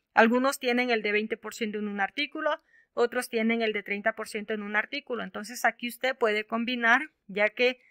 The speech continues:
los productos están a precio regular. Yo les estaré dejando un estimado, aplicando el cupón de veinte por ciento en un artículo. Se lo estoy aplicando al producto de once con noventa y nueve, pero ahí va a depender mucho el sistema, a qué producto se lo va a aplicar.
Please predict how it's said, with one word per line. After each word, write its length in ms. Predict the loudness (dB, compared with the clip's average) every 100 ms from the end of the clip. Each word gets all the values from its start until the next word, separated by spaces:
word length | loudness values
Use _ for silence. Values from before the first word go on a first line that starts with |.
| _ _ _
los 180 | 2 4
productos 520 | 4 4 2 -6 -6
están 240 | 0 0
a 100 | 0
precio 260 | -2 -8 -4
regular. 420 | -2 4 4 4 _ _ _
Yo 160 | 4 6
les 160 | 6 4
estaré 360 | 6 8 8
dejando 400 | 2 0 0 0
un 100 | -2
estimado, 760 | -4 -8 -2 4 4 4 -6 -16 _ _ _
aplicando 520 | 4 4 0 2 4
el 80 | 2
cupón 300 | 2 -4 2
de 140 | 4 4
veinte 240 | 2 -4
por 160 | -6 -4
ciento 260 | -4 -2
en 80 | -4
un 140 | -2
artículo. 640 | -2 -2 -6 -6 -8 -8 -10 _ _
Se 180 | 0 0
lo 60 | 0
estoy 220 | 4 6
aplicando 800 | 6 4 0 4 4 2 0 0
al 160 | -6 -6
producto 540 | -8 -6 -6 -2 0
de 100 | 0
once 300 | -2 -6 -4
con 160 | -2 0
noventa 320 | 0 -2 -4
y 60 | -2
nueve, 280 | 0 0
pero 140 | 0 0
ahí 100 | 2
va 80 | 0
a 60 |
depender 420 | 0 -6 -4 -2
mucho 420 | -2 -4 -2 -2 -2 _ _ _ _ _ _
el 140 | -10 -8
sistema, 540 | -8 -2 2 4 4
a 60 | 2
qué 140 | -6
producto 480 | -6 -6 -6 -8 -10
se 160 | -6 -4
lo 180 | -2
va 120 | 4 4
a 80 |
aplicar. 680 | 4 -2 -12 -2 2 2 -2